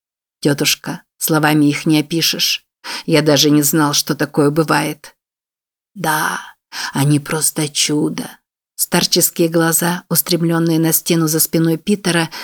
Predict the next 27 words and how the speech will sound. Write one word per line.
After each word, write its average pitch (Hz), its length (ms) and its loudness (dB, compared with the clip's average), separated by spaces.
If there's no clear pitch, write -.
засияли 165 880 0
точно 170 380 0
от 151 100 -8
того 170 200 -2
самого 170 460 -2
звёздного 160 560 2
света. 160 640 0
"Я 143 220 2
звёзд 151 600 -2
с 151 140 -4
детства 160 460 0
не 165 180 0
видела. 165 560 -4
Твой 160 240 4
отец 156 360 0
приходил 160 580 0
сюда 165 540 -2
и 196 120 -4
трещал 165 460 0
о 165 40 0
них 165 220 0
без 170 240 2
умолку. - 600 0
'Тётушка, - 840 -4
я 165 180 -4
звёздами 165 600 0
любовался.' 165 840 -2